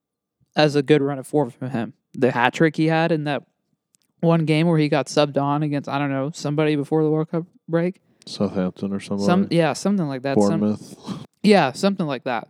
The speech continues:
Speaker 1: So it's, it's weird, man. You would think that they would have figured it out by now, and I don't know if the strategy of let's hire a big name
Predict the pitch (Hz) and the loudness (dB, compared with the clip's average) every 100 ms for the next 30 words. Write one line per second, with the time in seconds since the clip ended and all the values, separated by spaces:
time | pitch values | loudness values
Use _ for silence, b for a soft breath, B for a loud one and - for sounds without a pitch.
0 | _ - 165 143 _ _ _ _ _ - | _ -2 0 0 _ _ _ _ _ 2
1 | 214 - - 180 160 202 269 233 170 170 | 2 2 0 0 2 2 4 4 2 2
2 | 175 165 185 180 - 202 240 208 160 165 | 2 2 2 2 2 0 2 0 2 4
3 | 170 175 151 - 160 156 147 139 143 156 | 4 2 0 0 2 2 0 0 0 0
4 | 160 165 170 175 175 - 147 147 - 151 | -2 0 0 0 -4 -4 -2 -2 0 2
5 | 170 - 151 143 143 143 143 _ _ _ | 2 0 0 0 0 0 -2 _ _ _
6 | - 156 139 - 156 156 - 143 143 151 | 0 2 2 -4 -2 -2 0 2 4 4
7 | 151 - 143 - 139 139 135 - 147 143 | 2 0 0 2 0 0 -2 -4 2 2
8 | - 147 156 160 156 143 151 143 156 143 | 2 2 4 6 4 4 2 2 0 0
9 | 135 131 131 | -2 -4 -6